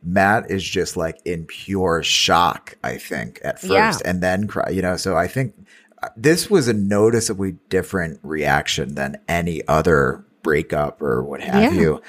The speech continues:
Speaker 1: that he's had. So you can just really see he's affected.
Speaker 2: I think he was really torn.
Speaker 1: Yeah.
Speaker 2: Oh, I mean, I don't wanna say torn, but I think he, it was really, really between, um, Rachel and Serena, like,
Speaker 1: Yeah.
Speaker 2: super, super between them.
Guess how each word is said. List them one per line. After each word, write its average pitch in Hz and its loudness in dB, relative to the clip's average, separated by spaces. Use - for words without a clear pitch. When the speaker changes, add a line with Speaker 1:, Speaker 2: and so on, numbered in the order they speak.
Speaker 1:
that 90 -4
he's 71 -4
had. 80 2
So - -6
you 76 -4
can 104 -4
just 82 -6
really 82 -2
see 87 -6
he's - -8
affected. - -8
Speaker 2:
I 208 -2
think 233 -4
he 247 2
was 196 0
really 190 2
torn. 180 -2
Speaker 1:
Yeah. 220 2
Speaker 2:
Oh, 180 0
I 180 -6
mean, 202 -6
I 202 0
don't 233 2
wanna 196 0
say 180 -6
torn, 208 -2
but 180 -2
I 196 0
think 220 -4
he, 214 -4
it - -2
was 185 -4
really, 190 -2
really 185 -2
between, 185 -4
um, 170 4
Rachel 180 0
and 165 -4
Serena, 170 -4
like, - -2
Speaker 1:
Yeah. 71 0
Speaker 2:
super, 196 2
super 185 -2
between 190 -4
them. 151 -4